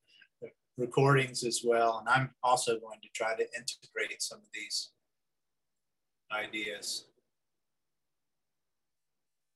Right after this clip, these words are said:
All right. I think that, I think we got it, Gopal. And well, thank you, Kali Yuga Bhavana. It's nice to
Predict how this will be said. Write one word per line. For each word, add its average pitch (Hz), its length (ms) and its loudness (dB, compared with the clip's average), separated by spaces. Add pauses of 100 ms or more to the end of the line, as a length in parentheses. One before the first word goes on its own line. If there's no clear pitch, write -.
(1900)
All 175 160 2
right. 240 320 6
I - 1600 -20
think 165 220 -8
that, 151 220 -4
I - 300 -20
think 147 160 -8
we 147 100 -4
got 147 300 4
it, - 200 -14 (460)
Gopal. 127 540 0 (800)
And 147 320 10
well, 147 200 6
thank 170 300 6
you, 170 280 8 (120)
Kali 156 300 6
Yuga 151 460 0 (380)
Bhavana. 165 440 6 (240)
It's 139 160 -6
nice 143 360 4
to 139 280 0